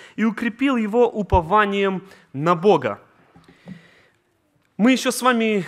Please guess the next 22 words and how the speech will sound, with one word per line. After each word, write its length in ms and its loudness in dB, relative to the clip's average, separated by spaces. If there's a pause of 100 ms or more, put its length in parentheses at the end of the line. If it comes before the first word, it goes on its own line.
находимся 720 -2 (180)
в 100 -8
этих 340 -4
днях. 560 2 (280)
Э, 300 -2
совсем 320 -4
недавно 340 2
мы 120 -2
с 80 -12
вами 160 -6
праздновали 540 -2
День 240 -2
Благодарения 760 -2
в 60 -10
стране, 320 -4
в 40 -14
которой 360 -4
мы 140 -2
живем, 480 0 (420)
а, 300 0
этот 280 -6
праздник. 600 0